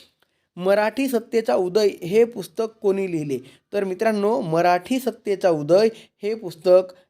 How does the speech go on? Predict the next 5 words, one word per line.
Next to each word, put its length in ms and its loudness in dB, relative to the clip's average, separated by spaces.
न्यायमूर्ती 880 -2
रानडे 640 2
यांनी 360 -2
लिहिलं. 280 -2
कोणी? 420 0